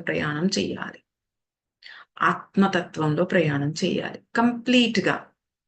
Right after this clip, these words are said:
ప్రతి క్షణం అదే స్థితిలో ఉండాలి. "నేను కొంచెం సేపు దైవం, కొంచెం సేపు నార్మల్ లైఫ్‌ని లీడ్ చేస్తున్నాను" అంటే నీకు ఇంకా టైమ్ పడుతుంది కంప్లీట్‌గా ఆ మార్గంలోకి వెళ్ళడానికి. మేము వెళ్ళ-, అందరూ వెళ్ళాలి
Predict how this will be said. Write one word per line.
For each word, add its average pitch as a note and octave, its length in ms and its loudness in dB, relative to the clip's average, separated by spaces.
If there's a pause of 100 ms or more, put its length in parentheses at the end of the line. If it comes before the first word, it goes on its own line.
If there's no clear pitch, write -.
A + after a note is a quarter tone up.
(240)
ప్రతి F#3+ 220 -2 (160)
క్షణం A#3 320 4
అదే F#3+ 220 4
స్థితిలో F3+ 460 2
ఉండాలి. E3 360 -4 (400)
"నేను A3 200 6 (120)
కొంచెం G#3 320 6
సేపు G#3 280 4
దైవం, G3 460 2
కొంచెం F#3 340 0
సేపు F#3+ 220 0
నార్మల్ F#3 480 2
లైఫ్‌ని F3 420 0
లీడ్ F3+ 280 0
చేస్తున్నాను" E3+ 520 -2
అంటే F3+ 240 0 (440)
నీకు D4 240 2
ఇంకా C#4 200 2
టైమ్ D4 460 4
పడుతుంది D#3+ 440 0
కంప్లీట్‌గా B3+ 720 2 (260)
ఆ F#3+ 240 6
మార్గంలోకి F#3+ 680 4
వెళ్ళడానికి. E3 640 -2 (400)
మేము A3+ 160 4
వెళ్ళ-, G#3+ 280 6 (100)
అందరూ C4 300 8
వెళ్ళాలి B3 600 6